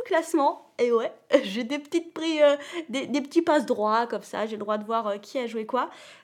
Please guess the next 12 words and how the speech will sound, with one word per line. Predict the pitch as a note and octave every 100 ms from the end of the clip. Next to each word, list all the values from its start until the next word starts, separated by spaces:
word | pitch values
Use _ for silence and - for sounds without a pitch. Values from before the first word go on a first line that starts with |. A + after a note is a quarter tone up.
| G#3+
Euh, | G#3
bon, | G#3+ F4 G4+
cool. | E4+ C5+ G#4 -
Bah, | G#3+ A3+ A3
moi, | A3+
je | C4 B3
me | A#3+
vois | A3+
même | A3+ A3 G#3+
pas, | A#3 B4+ -
hein. | B3 F4 -
Euh, | A3+ A3+ G#3+